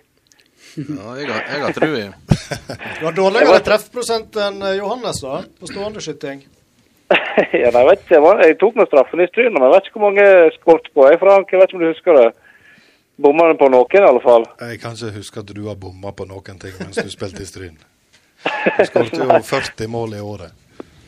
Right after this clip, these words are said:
Speaker 3: Hæ?
Speaker 4: Du skåret jo førti mål per sesong.
Speaker 3: Jeg husker bare den der kampen inn i Årdal. Det, det, det jeg husker best av alt, når vi spilte null null, vi hadde hundre og femti sjanser, tror jeg.
Speaker 4: <laughs> Ja.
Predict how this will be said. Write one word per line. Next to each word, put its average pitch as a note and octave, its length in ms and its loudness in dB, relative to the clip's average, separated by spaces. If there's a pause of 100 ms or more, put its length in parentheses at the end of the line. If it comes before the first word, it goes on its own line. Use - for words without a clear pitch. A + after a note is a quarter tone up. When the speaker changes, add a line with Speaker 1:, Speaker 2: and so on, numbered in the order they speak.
(220)
Speaker 3:
Hæ? D#3 140 4 (300)
Speaker 4:
Du B2 120 -10
skåret C3 320 -10
jo D3+ 120 -6
førti D3 400 -4
mål B2+ 220 -8
per A#2+ 160 -6
sesong. G#2 300 -14 (960)
Speaker 3:
Jeg A#2+ 100 -6
husker A2+ 240 -2
bare B2 160 4
den B2 140 2
der B2 260 6
kampen B2 400 0
inn B2 80 -6
i B2 80 -6
Årdal. A#2 480 2
Det, B2 100 2 (460)
det, D#3+ 220 0
det D#3+ 100 6
jeg D#3 80 0
husker D3+ 240 -2
best C#3+ 240 2
av B2+ 80 4
alt, B2 80 -2
når B2+ 140 -4
vi - 20 -20
spilte C3 240 -2
null C#3 240 2
null, B2 160 -2
vi A#2+ 140 0
hadde B2 160 4 (260)
hundre C3 240 -4
og - 60 -18
femti C3+ 340 -2
sjanser, A2 320 -4
tror A2 220 -6
jeg. - 100 -20
Speaker 4:
<laughs> - 60 -20 (1400)
Ja. G#2 240 -20